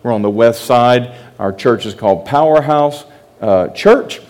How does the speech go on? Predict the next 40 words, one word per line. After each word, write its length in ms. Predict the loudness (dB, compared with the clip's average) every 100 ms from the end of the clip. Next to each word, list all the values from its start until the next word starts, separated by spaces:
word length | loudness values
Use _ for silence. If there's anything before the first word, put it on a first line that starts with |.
| -20 -20 -10
and 160 | -2
we 100 | 2
are 120 | 2 2
fifty 360 | -2 -2 -2
percent 720 | -4 -4 -6 -2 0 0 -2 -10 -20 -8
Hispanic. 540 | -8 0 2 2 -2 -10 -20 _ _ _ _ _ _ -20 -16 -16 -18 -20 -20 -20 -20 -20 -20 -20 -10
Come 160 | 0 4
on, 200 | 6 6
that's 160 | 4 4
a 60 |
great 260 | 6 6 6
place. 340 | 6 6 6 2 -2 -2 -2 -4 -2 -2 -2 -2 -2 -2 -2 -2 -2 -2 -4 -4 -4 -2 -2 -4 -4 -4 -2 -2 -2 -2 -2 -2 -4 -4 -4 -4 -4 -4 -4 -4 -6 -6 -6 -6 -6 -6 -8 -10 -4
I 60 | 2
need 100 | 6
my 200 | 4 6
drummer 360 | 6 6 6
again 280 | 6 6 2
for 160 | 2 0
a 60 |
drum 280 | 4 4 6
roll 220 | 4 4
or 80 | 2
something 380 | 2 0 2 0
when 80 | 0
I 80 | 0
say 300 | 4 6 6
that. 960 | 6 2 -4 -14 -16 -16 -16 -16 0
The, 180 | 2 4
the 120 | 2
good 240 | 6 6 8
news 280 | 6 6
is, 240 | 6 6 4
and 120 | 4
then 160 | 4 6
we're 180 | 6
another 360 | 8 6 6 4
twenty-five 580 | 0 -2 0 4 4 4
percent 420 | -2 0 0 2
African 360 | 2 2 -2 -2
American. 560 | 2 2 0 -4 -8